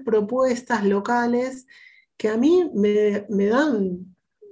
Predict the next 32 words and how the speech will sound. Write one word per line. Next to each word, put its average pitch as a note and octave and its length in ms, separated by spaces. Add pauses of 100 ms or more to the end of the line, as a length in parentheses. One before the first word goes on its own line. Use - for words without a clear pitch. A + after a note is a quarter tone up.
(180)
no F#3+ 140
sé, G#3+ 300
mucho A3+ 320
más G#3+ 240
placer A3 880
como G3 240
esto G#3 320
pequeño A3 920
y F3 180
de, E3+ 400 (460)
y F3 140
de E3+ 160
núcleo G3+ 720
y F#3+ 80
de F3+ 140
barrio G#3+ 560
que, E3+ 300
mm, D#3 380 (760)
que E3 120
pensar E3+ 440
en G#3 120
seguir, F#3 500
¿viste? F3+ 300
Buscando F3 340
el E3+ 120
éxito, - 300 (600)
<laughs> - 400
el - 260
camino G#3+ 380
a G3 40
la - 140
fama. F3 480